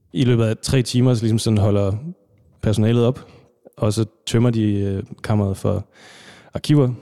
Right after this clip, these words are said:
øh, som så bliver ret vigtige i retsopgøret efter krigen, i, især angående filmindustrien, øh, og deres rolle. Og det er så, hvad kan man sige, det er den filmoptagelse, der er, den aktion bliver filmet lige over på den anden side af gaden,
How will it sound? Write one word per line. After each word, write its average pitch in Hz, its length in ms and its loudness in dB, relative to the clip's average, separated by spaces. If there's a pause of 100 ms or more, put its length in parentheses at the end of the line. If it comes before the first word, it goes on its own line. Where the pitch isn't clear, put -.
(540)
øh, 98 720 0
som 101 180 -4
så 101 240 0 (1120)
bliver 104 140 2
ret 110 140 0
vigtige 117 400 0
i 95 340 -4
retsopgøret 107 600 -2
efter 123 180 -2
krigen, 110 440 0
i, 120 100 -4
især - 440 -2
angående 104 320 0
filmindustrien, 107 600 0 (1400)
øh, 95 280 2
og 92 80 0
deres 101 240 2
rolle. 107 260 2 (580)
Og 104 100 -2
det 127 100 4
er 123 60 2
så, 120 100 -2
hvad 127 240 -6
kan 120 100 0
man 110 80 2
sige, 113 140 -2
det 107 460 0
er 98 160 0 (440)
den 120 140 2
filmoptagelse, 117 580 0
der 107 140 -6
er, 127 180 0
den 117 140 -2
aktion 113 420 0
bliver 107 260 0
filmet 120 640 -2
lige 113 100 2
over 104 80 2
på 110 80 -2
den 104 100 -2
anden 113 100 0
side 113 140 0
af 98 60 -2
gaden, 131 320 2